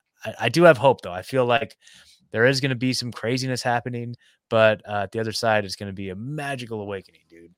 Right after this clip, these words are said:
And, uh, we, we can all prepare for that in our own communities. That's the whole point, you know, just, just building community and just becoming self-sufficient and learning skills and trying to, like, not have to get your food at the grocery store. Like, that's a big push that I'm doing. I met some people, uh, just in the last few weeks,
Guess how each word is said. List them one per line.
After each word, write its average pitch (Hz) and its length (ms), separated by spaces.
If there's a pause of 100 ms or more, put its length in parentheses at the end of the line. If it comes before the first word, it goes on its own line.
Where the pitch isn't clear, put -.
(180)
And, 95 220
uh, 95 220
we, 110 140
we 117 100
can 131 100
all 131 120
prepare 139 320
for 139 100
that 139 160
in 131 40
our 127 120
own 143 80
communities. 127 400
That's 107 180
the 120 100
whole 120 160
point, 107 300
you 95 80
know, 98 280
just, 104 160
just - 240
building 104 260
community 107 480
and 101 100
just 95 160
becoming 101 300
self-sufficient 101 800
and 92 140
learning 107 240
skills 117 580
and 92 180 (1040)
trying 143 240
to, 143 60
like, 127 200
not 127 240
have 139 140
to 135 80
get 143 120
your 131 80
food 151 240
at 143 80
the 135 60
grocery 143 400
store. 156 480
Like, 127 140
that's 127 160
a 117 60
big 117 200
push 131 200
that 113 100
I'm 123 180
doing. 123 260
I 120 60
met 113 200
some 107 120
people, 107 540
uh, 107 220
just 131 280
in 117 60
the 110 60
last 110 360
few 110 200
weeks, 120 520